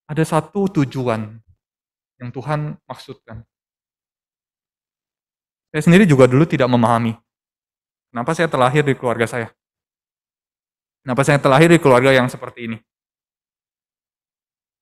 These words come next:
Eh, mungkin saya pernah bercerita. Eh, masa kecil saya bukan masa kecil yang menyenangkan.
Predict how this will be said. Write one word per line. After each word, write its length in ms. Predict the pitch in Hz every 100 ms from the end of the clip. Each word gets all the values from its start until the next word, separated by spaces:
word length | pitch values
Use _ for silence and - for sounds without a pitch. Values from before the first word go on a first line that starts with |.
| -
Eh, 160 | 117 113
mungkin 240 | 117 135
saya 140 | 139
pernah 400 | 127 117 110 110 -
bercerita. 640 | 117 - 113 113 - - _ _ _ _ _ _ _ _
Eh, 340 | 117 113 110 120 _ _ _ _ _ _ _ _ _ _ _ _ _ _ -
masa 160 | 123 139
kecil 220 | 147 156
saya 160 | 151 196
bukan 240 | 147 131
masa 240 | 127 127
kecil 180 | 139 147
yang 140 | 139 123
menyenangkan. 560 | 117 107 110 107 117